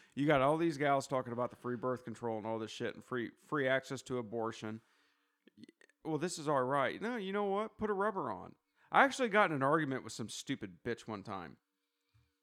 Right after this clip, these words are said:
Check this out. She told me, uh, uh, she was arguing about she wants free birth control. And I was like, "You don't need free birth control."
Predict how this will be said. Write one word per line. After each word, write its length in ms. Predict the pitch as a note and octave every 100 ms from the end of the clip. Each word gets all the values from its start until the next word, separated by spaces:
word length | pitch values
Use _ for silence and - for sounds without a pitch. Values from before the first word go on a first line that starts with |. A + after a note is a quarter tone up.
| _ -
Check 220 | F#3 F#3
this 180 | F#3 D3+
out. 220 | G2 - _ _ _
She 300 | - - B3
told 420 | B3 A3+ A3+ G#3
me, 140 | F#3+ - -
uh, 20 |
uh, 40 | - - - _ _ _ -
she 200 | - G3+
was 180 | F#3 D#3
arguing 320 | D3+ C#3+ C#3+
about 240 | B2+ B2+ A2+
she 140 | D3
wants 180 | C#3 A#2
free 220 | - A2+
birth 280 | D3 F3+ -
control. 460 | G#2 - E2+ D#2+ _ _ _ -
And 100 | D3+
I 80 | D3
was 120 | C3
like, 160 | B2+ A#2
"You 60 | C3+
don't 140 | A#2+
need 180 | D3+ F3
free 180 | A#2 G2
birth 260 | F#2 F2+ -
control." 420 | F2 G2 F#2